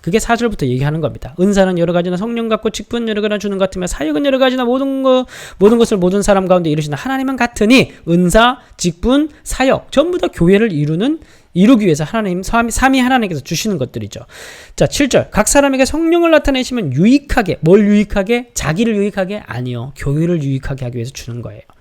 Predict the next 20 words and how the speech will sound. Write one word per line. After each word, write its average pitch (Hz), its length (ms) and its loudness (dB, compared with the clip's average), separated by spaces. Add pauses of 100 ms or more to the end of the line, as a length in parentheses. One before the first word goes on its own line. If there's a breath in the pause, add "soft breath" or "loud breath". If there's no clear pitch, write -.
(480 loud breath)
"어떤 214 280 4
사람에게는 190 520 4
성령으로 247 420 -2
말미암아 190 420 0
지혜의 147 280 -2
말씀, 131 240 -6
어떤 143 220 -6
사람은 139 220 -4
같은 139 280 -8
성령을 143 320 -6
따라 135 160 -4
지식의 135 360 -6
말씀을, 202 320 -4
다른 180 280 -2
사람에게는 175 460 -4
같은 160 260 -8
성령으로 151 360 -6
믿음을, 131 300 -4
어떤 185 280 -6
사람에게는 208 560 -2